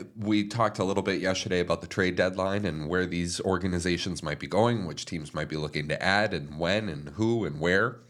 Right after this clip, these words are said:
And it seems as if the Vancouver Canucks might be that team that really decides to push all their chips into the middle and go swinging for the fences on a big piece, because their play's earned it. So,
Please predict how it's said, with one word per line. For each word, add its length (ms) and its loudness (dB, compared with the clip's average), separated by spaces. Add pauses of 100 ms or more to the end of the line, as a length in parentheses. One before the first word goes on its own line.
(640)
And 520 0 (100)
it 120 -6
seems 280 0
as 160 0
if 240 0
the 80 -2
Vancouver 420 0
Canucks 460 -4
might 240 0
be 120 4
that 280 2
team 460 -4
that 200 -4
really 280 4
decides 420 -2
to 80 -10
push 260 0
all 120 2
their 120 2
chips 320 -2
into 200 -2
the 40 -4
middle 300 2
and 240 -6
go 500 0
swinging 380 0
for 100 -2
the 80 -2
fences 460 -4
on 140 -4
a 40 -4
big 240 -6
piece, 240 -8
because 320 -6
their 120 -2
play's 320 2
earned 240 -2
it. 200 -8
So, 360 0